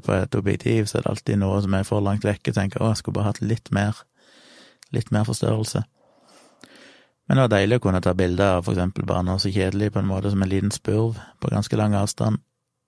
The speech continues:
og fortsatt få de, eh, close up. Så, eh,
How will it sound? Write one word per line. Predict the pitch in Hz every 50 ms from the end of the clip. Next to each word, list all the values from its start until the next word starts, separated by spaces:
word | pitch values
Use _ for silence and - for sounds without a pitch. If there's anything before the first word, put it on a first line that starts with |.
| _ _ -
og | 113 107
fortsatt | - 101 104 - - 101 98 -
få | - 113 - -
de, | - - - - - -
eh, | 98 95 - - 50 - 90
close | - - 95 95 98 - -
up. | 104 107 - _ - - _ _ _ _ - - - - _ _ _ _ _ _ _ _ _ _ _ _ _ _ _ _ _ _ _ _ _ -
Så, | - - 117 113 110 107
eh, | 107 104 107 104 98